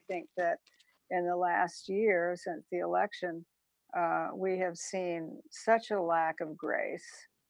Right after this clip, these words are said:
uh, in our lives that I think it is, it's been, um, it's been really, uh, tr-, almost traumatic because I, you know, one of the things that you could say grace is magic, you know,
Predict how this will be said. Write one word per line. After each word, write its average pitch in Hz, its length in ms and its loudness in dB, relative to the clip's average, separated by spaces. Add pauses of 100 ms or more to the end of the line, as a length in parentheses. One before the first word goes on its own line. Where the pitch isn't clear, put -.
(400)
uh, 160 300 2
in 175 140 2
our 165 240 2
lives 165 680 -2
that 180 160 4
I 175 160 6
think 180 280 -6
it 175 140 0
is, 170 340 -2 (100)
it's 180 340 -6
been, 170 460 -2 (220)
um, 90 420 -10 (600)
it's 196 240 2 (120)
been 190 200 6
really, 190 680 4 (120)
uh, - 400 0 (200)
tr-, - 840 -8
almost 254 420 2
traumatic 220 680 2 (120)
because 196 320 -2
I, 202 180 2 (380)
you 220 100 4
know, 202 220 4
one 220 340 2
of 220 80 6
the 208 140 8
things 190 540 -4 (160)
that 196 260 6
you 196 200 2
could 196 140 0
say 185 500 2 (200)
grace 185 420 6
is 185 220 -2
magic, 196 540 2 (220)
you 190 180 -6
know, 175 340 -4